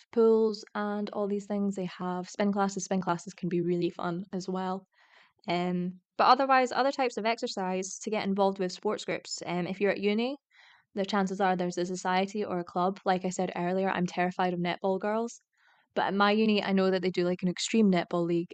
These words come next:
and a fun girls <laughs> netball league. Um, so you can maybe see if there's something like that if you're just wanting to do things casually. Um, but there's also Facebook groups as well if you're not at uni, if you're not in that environment where you can reach out and see what's happening in your local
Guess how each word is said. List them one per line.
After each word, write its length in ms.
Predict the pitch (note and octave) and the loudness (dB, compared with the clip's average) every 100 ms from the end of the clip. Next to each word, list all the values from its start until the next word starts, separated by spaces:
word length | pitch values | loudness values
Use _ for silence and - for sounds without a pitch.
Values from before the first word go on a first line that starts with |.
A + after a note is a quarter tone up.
| - | -6
and 240 | F3+ F3 | -2 -2
a 340 | F3 F3 F#3 F3+ _ _ _ _ _ _ - | -2 -4 -6 -10 _ _ _ _ _ _ 2
fun 160 | G#4+ | 4
girls 280 | E4+ D#3+ - - | 4 0 -2 -14
<laughs> 120 | _ G3+ | _ -2
netball 340 | G3 G3+ G3+ | 0 2 4
league. 280 | G3+ F3+ - _ - - - - | 4 2 -2 _ -20 -20 -8 0
Um, 140 | G3 | 2
so 80 | G3 | 2
you 80 | G#3 | 2
can 80 | G#3 | 4
maybe 200 | G#3 G3+ | 4 4
see 160 | G3+ | 2
if 80 | F#3 | 2
there's 160 | F3+ F3+ | 2 -2
something 280 | F3 F3 | -2 -2
like 160 | F3 - | -2 0
that 180 | E3+ - | 0 -2
if 100 | F3+ | -2
you're 120 | F3 | -2
just 180 | E3+ F3 | -2 -4
wanting 280 | D#3+ - F#3 | -6 -4 -6
to 100 | - | -2
do 180 | E3 | -2
things 260 | E3 E3+ E3+ | -2 -4 -6
casually. 640 | - E3+ E3+ F3 E3+ G3+ - _ _ - _ - | -4 -4 -2 -2 -4 -6 -12 _ _ -20 _ -6
Um, 160 | E3+ | -2
but 100 | F3+ | 0
there's 140 | F#3+ G#3 | 4 6
also 240 | C4 D4+ | 6 4
Facebook 520 | C4+ F3+ F#3+ G3+ A3+ - | 2 2 2 2 0 2
groups 280 | G#3+ - | -4 -4
as 140 | F#3+ F3+ | -8 -4
well 400 | F#3+ F#3+ G3 G3 | -2 0 0 0
if 100 | - | -4
you're 100 | G3 | -4
not 200 | G3 F3+ | -2 -2
at 60 | G3+ | -2
uni, 340 | F#3+ G3 G3+ A3 | -2 0 -2 -4
if 140 | - | -4
you're 80 | F3+ | -2
not 100 | F3 | -2
in 80 | F3+ | -2
that 160 | F3 | -2
environment 560 | F3+ F3+ F3+ F#3 F#3 F3+ | -2 -2 0 0 -2 -2
where 100 | F#3+ | -4
you 100 | F#3 | -4
can 120 | F#3+ | -4
reach 260 | F#3+ F#3 F#3+ | -4 -4 -4
out 260 | F#3 F3+ | -2 -4
and 120 | - F#3 | -6 -6
see 140 | F#3+ | -4
what's 160 | F#3 - | -6 -6
happening 360 | F#3 - F#3 | -6 -4 -4
in 80 | F#3 | -2
your 120 | F3+ | -2
local 240 | F3+ F3+ | -2 -4